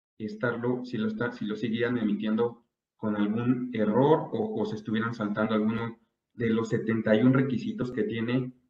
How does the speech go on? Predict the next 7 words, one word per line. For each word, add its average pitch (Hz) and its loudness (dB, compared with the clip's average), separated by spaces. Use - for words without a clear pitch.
el 110 0
complemento 110 4
de, 127 4
eh, 101 2
carta 107 -2
aporte. - -8
Y 202 6